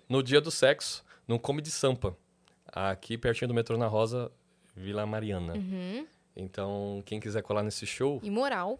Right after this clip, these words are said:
Speaker 1: Imoral. E é um show muito legal, velho, de verdade. É longe de ser vulgar, eu falo pra galera, não é vulgar, porque existe esse preconceito. "Ah, é um cara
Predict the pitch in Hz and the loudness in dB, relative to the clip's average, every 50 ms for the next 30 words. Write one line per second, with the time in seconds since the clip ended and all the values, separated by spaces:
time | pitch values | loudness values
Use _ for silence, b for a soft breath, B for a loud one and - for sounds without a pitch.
0 | - - - 202 101 101 107 - 147 101 113 127 135 - _ _ _ _ _ _ | -8 -8 -4 -2 0 2 4 4 4 4 4 4 0 -4 _ _ _ _ _ _
1 | _ _ _ _ - - 107 110 117 123 120 - 143 135 151 165 - - - 143 | _ _ _ _ -8 -2 0 2 2 2 0 0 0 0 0 -2 -4 -4 0 4
2 | 127 110 107 104 107 104 101 104 101 117 135 151 143 135 120 117 117 123 127 143 | 4 4 4 4 2 0 0 -2 -2 2 4 4 6 6 6 6 6 6 4 4
3 | 165 165 - - 175 156 165 147 127 120 120 127 131 127 - 139 131 - 143 139 | 2 2 2 0 2 2 2 4 6 8 8 8 8 6 4 2 2 4 4 4
4 | 139 131 117 117 123 135 143 151 143 147 143 123 117 117 123 123 - - - 135 | 4 4 4 4 2 2 2 2 2 2 4 6 8 8 8 6 4 4 4 2
5 | 131 135 127 120 160 196 190 - 185 151 - 156 139 147 139 - 139 120 - 127 | 0 0 0 0 0 0 0 0 0 0 0 0 0 0 0 0 0 0 0 2
6 | 123 151 156 165 143 135 139 - 165 - 95 90 85 | 4 6 6 6 6 4 4 4 4 6 6 6 4